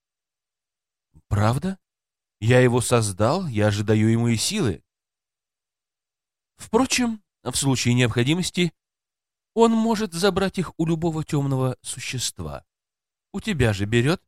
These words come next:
хмыкнул древний бог. "Это поэтому так я устаю?" Пришла в голову внезапная догадка.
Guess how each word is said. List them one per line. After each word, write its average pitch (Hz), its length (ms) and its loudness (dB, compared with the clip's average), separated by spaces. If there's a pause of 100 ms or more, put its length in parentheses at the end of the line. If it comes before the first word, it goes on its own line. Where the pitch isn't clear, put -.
(340)
хмыкнул 190 500 2
древний 170 360 4
бог. 143 340 0 (1120)
"Это 127 280 -2 (160)
поэтому 160 460 -2
так - 220 -6
я 107 220 -2
устаю?" 110 500 -2 (540)
Пришла 156 400 4
в 135 60 -2
голову 170 400 6
внезапная 143 640 2
догадка. 95 680 -2